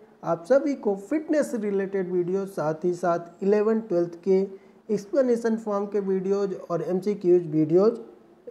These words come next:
अवेलेबल हैं, मिलेंगे, जिसके through आप अपनी हेल्थ को भी मेंटेन कर सकते हो, हेल्थ बिल्डअप कर सकते हो और साथ ही साथ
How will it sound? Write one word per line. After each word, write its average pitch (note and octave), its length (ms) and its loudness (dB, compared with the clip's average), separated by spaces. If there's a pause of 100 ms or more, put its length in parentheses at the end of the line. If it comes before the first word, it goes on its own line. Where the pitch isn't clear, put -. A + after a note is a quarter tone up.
अवेलेबल D3 480 0
हैं, B2+ 220 -12 (320)
मिलेंगे, D3+ 360 0
जिसके D#3+ 360 -6
through E3 260 -4
आप D#3+ 260 -6
अपनी D#3 480 0
हेल्थ F3 200 6
को C4+ 180 4
भी C#4+ 220 6
मेंटेन A3+ 460 6
कर F#3+ 180 0
सकते F3+ 380 -4
हो, E3+ 300 -2 (300)
हेल्थ D#3+ 240 0
बिल्डअप G#3+ 400 0
कर F#3+ 160 0
सकते F3+ 360 -4
हो F3 260 2 (320)
और F#3 160 0
साथ D#3+ 300 -6
ही F#3 60 0
साथ F#3 300 2